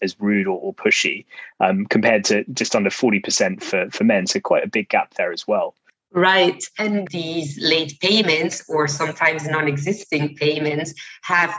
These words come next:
Speaker 2: quite a bad effect on small businesses, right? And what are the sort of challenges that come from a late payment fee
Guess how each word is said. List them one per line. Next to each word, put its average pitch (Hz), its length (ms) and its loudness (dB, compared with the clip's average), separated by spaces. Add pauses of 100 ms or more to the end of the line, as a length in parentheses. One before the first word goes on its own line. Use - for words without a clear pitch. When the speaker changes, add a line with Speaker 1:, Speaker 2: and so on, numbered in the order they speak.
(120)
Speaker 2:
quite 180 320 2
a 160 420 2
bad 165 380 0
effect - 640 -6 (100)
on 151 560 4
small 151 260 2
businesses, 147 680 -6
right? 165 360 2 (300)
And 165 380 0
what 202 180 4
are 190 320 4 (100)
the 175 140 -6
sort 175 380 -2
of 160 100 -8
challenges 185 800 0
that - 260 0 (140)
come 147 480 2 (100)
from 143 720 2
a 160 60 0 (180)
late 170 240 2
payment 160 400 0
fee 160 580 -4